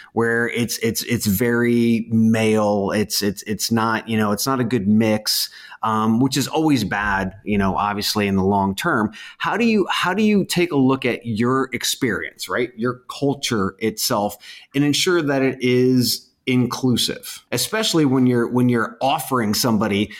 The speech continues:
an opportunity who could look a lot different than everybody else who's in the organization. And they're like, "Oh man, I don't see anybody here like me. I'm gonna go ahead and take cash."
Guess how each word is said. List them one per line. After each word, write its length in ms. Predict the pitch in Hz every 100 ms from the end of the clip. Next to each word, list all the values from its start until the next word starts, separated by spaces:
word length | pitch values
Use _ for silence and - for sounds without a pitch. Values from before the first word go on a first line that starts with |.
| -
an 100 | 120
opportunity 540 | 123 131 123 - 135 117
who 160 | 147
could 300 | 143 247 320
look 280 | 139 190 - -
a 80 |
lot 400 | 117 156 151 113
different 360 | 123 185 143 101
than 140 | 110 95
everybody 520 | 147 185 131 117 107
else 300 | 139 - -
who's 420 | 131 117 - - -
in 500 | 135 147 180 196 - _
the 160 | 131 143
organization. 840 | 165 170 175 151 175 185 196 202 202 - -
And 100 | 135
they're 120 | 123
like, 160 | 101 -
"Oh 180 | 127 107
man, 280 | 95 120 107
I 40 |
don't 140 | 151 -
see 200 | 107 -
anybody 360 | 143 120 110
here 220 | 113 101
like 260 | 95 92 -
me. 280 | 135 123 - - _ _
I'm 140 | 131 143
gonna 120 | 135
go 160 | 123
ahead 220 | 120 120 113
and 140 | 107
take 300 | 123 110 -
cash." 460 | 117 90 - -